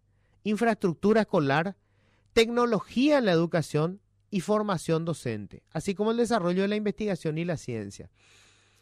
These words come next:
Sorprende la falta de claridad sobre la importancia de la educación y se enfatiza que solo con educación de calidad se logrará la igualdad de oportunidades que va a conducir a una mayor equidad social. Es todavía más alarmante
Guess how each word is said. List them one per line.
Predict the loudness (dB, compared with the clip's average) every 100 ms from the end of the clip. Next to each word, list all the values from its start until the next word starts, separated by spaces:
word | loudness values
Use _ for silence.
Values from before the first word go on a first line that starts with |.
| _
Sorprende | -2 0 0 2 2 4 2
la | 0
falta | 0 -2 0
de | -2
claridad | 0 -2 0 0 0
sobre | -2 -2
la | -2
importancia | -2 -4 -6 -4 -6 -4 -4
de |
la | -4
educación | -4 -6 -6 -6 -8 -8
y |
se | -6 -6
enfatiza | -4 -6 -6 -6 -6
que | -4
solo | -4 -2 -2
con | -4 -6
educación | -4 -4 -4 -4 -6
de | -4
calidad | -4 -2 0 -2 -4 _ _ _ _ _ _ _ _ -6
se | 2 2
logrará | 4 2 4 4 4
la | 2
igualdad | 2 2 2
de | 2
oportunidades | 0 -2 -4 -2 0 0 -2
que | -2
va | -2
a | -2
conducir | -4 -4 -4 -4 -4
a |
una | -4 -4 -4
mayor | -4 -4
equidad | -4 -4 -4
social. | -4 -8 -10 -12 -12 _ _ _ _ _ _ _ -2
Es | 0
todavía | 2 2 2 2
más | 2 -2 -2
alarmante | 0 0 -2 0 2 2 0 -6 -10